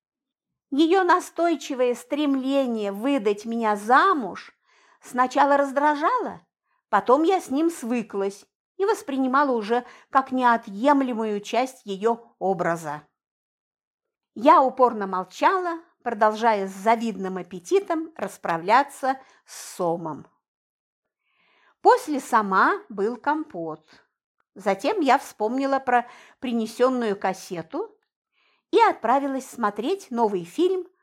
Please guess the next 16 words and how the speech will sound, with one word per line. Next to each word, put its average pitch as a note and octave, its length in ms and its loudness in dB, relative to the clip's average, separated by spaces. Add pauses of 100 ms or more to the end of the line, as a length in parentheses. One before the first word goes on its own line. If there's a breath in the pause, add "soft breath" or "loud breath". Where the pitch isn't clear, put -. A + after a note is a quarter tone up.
(180)
с G3 80 -20
Джеки A3+ 500 -4
Чаном. D3+ 580 -8 (1200 soft breath)
Я F4 140 4
несколько D4+ 500 -2
увлеклась G3+ 640 0
сюжетом, E4 880 -6 (640 soft breath)
и D4+ 80 0
телефонный D4+ 680 2
зуммер C#4 560 -2 (300)
дошёл C4 320 2
до C#4 100 0
моего C#4 280 0
сознания D#4+ 560 2
не D#4+ 140 0
сразу. F3 540 -2